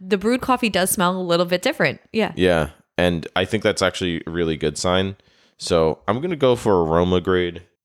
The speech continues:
Speaker 2: Oh, I just love smelling coffee. Sometimes I, I'd rather just smell coffee all day than actually drink it,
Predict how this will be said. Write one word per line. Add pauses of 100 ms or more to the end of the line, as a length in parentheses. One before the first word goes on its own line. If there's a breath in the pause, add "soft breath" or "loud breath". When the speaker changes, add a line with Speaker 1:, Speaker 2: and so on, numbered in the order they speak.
(160)
Speaker 2:
Oh,
I
just
love
smelling
coffee.
Sometimes
I,
I'd
rather
just
smell
coffee
all
day
than
actually
drink
it,